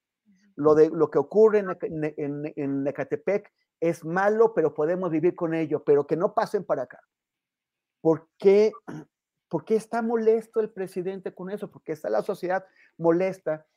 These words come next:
con la exhibición de la riqueza de una, de una figura en las páginas equivocadas? Porque si hubiera sido, como digo, en las, en otras páginas, pues entonces estaría bien. Di-, di-, dice, eh, aquí nuestro jefe de información con,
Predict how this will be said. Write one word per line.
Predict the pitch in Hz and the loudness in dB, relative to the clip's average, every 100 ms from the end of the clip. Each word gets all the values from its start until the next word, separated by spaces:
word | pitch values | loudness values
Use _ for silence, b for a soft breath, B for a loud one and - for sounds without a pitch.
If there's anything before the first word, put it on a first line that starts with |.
| _ _ _ | _ _ _
con | 170 165 | 2 4
la | 160 | 2
exhibición | 160 175 170 170 160 156 - 196 202 208 | 2 -2 -4 -6 -4 -8 -4 -2 -2 -4
de | 180 | 0
la | 175 147 | 2 0
riqueza | 135 147 _ 190 202 - 156 139 _ _ _ | -2 -10 _ -2 -2 -2 -6 -6 _ _ _
de | 147 147 | 4 4
una, | 160 190 190 - | 4 0 -2 -4
de | 175 151 | 2 2
una | 165 190 | 4 -2
figura | - 196 190 196 - | -4 0 2 0 0
en | 160 | -2
las | 151 | -2
páginas | 151 208 202 196 175 | -2 -4 -4 -6 -8
equivocadas? | 180 180 175 - 233 269 - | -6 -6 -6 -4 0 0 0
Porque | 139 - | -8 -8
si | 123 | -6
hubiera | 135 185 | 0 0
sido, | 202 214 190 | 0 0 0
como | 180 175 | 0 -2
digo, | 170 143 | -2 -2
en | 127 | -4
las, | 127 - | -6 -4
en | 147 | 0
otras | 180 190 | 0 -2
páginas, | - 165 180 165 - b b b | -6 -8 -6 -14 -18 b b b
pues | - 151 | -2 -2
entonces | 151 165 160 160 | -2 -4 -4 -4
estaría | 156 139 139 139 139 127 123 | -4 -4 -4 0 0 0 -4
bien. | 123 156 156 117 _ _ _ _ _ _ _ - _ | -2 -2 -2 -8 _ _ _ _ _ _ _ -20 _
Di-, | 156 190 202 | -2 0 4
di-, | 165 202 | 6 6
dice, | 180 190 190 220 196 190 | 6 4 8 6 6 4
eh, | 160 139 | 2 2
aquí | 135 156 160 | 2 0 0
nuestro | 160 139 131 | 0 0 -4
jefe | - 165 170 | 0 2 4
de | 156 | 2
información | 147 143 135 131 - 160 156 151 | -2 -6 -6 -8 -6 -4 -4 -4
con, | 135 139 | -6 -6